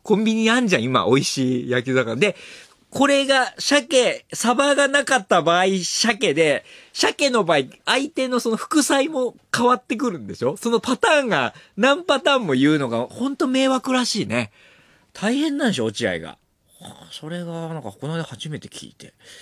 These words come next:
そういうのもあんだけど。で、なんか今、電話できるらしいね。何の仕事で行ってるか。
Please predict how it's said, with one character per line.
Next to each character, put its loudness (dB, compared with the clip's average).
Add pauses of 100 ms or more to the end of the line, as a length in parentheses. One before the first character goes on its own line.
(320)
そ -12
う -6
い -6
う -6
の -6
も -8
あ -4
ん -8
だ -10
け -20
ど。 -16
で、 -4
な 0
ん 2
か 2
今、 2
電 -2
話 -4
で 0
き -6
る 2
ら -2
し -10
い -8
ね。 -8
何 -4
の -4
仕 -6
事 -6
で 0 (600)
行 -6
っ -20
て 2
る 4
か。 -2